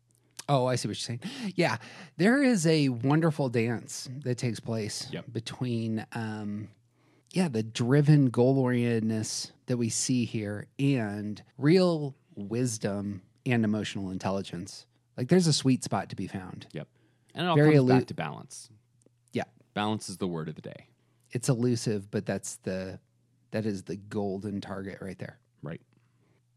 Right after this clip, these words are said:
Speaker 1: In good news, the three, sevens, and eights out there are say, are just itchy to hear, "All right, well, how are we gonna do this? What are we gonna do? Bring it."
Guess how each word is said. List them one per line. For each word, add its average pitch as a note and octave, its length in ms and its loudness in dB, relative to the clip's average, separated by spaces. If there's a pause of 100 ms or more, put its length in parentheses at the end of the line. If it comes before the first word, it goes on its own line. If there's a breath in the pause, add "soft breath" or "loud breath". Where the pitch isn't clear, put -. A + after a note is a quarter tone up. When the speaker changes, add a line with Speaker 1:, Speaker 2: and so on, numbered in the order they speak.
(140)
Speaker 1:
In C#3+ 160 2
good C#3+ 160 6
news, B2+ 420 4
the C3 100 0
three, C#3 240 4
sevens, B2+ 340 2
and A#2+ 100 2
eights A#2 200 -2
out A#2 160 0
there C3+ 160 0
are A#2 60 0
say, A2+ 200 -2
are G#2+ 480 -2
just - 300 0 (220)
itchy D3 400 0 (200)
to A#2+ 100 -4
hear, A2+ 320 2
"All C3+ 80 6
right, D3+ 200 4
well, A#2 100 2
how C#3 80 8
are C3+ 100 8
we B2+ 80 6
gonna A#2+ 140 6
do C3 160 4
this? A#2 220 -6 (160)
What C#3+ 100 4
are C3+ 40 8
we C3+ 80 8
gonna B2+ 120 6
do? D3 180 4 (800)
Bring C#3+ 160 6
it." C3+ 100 0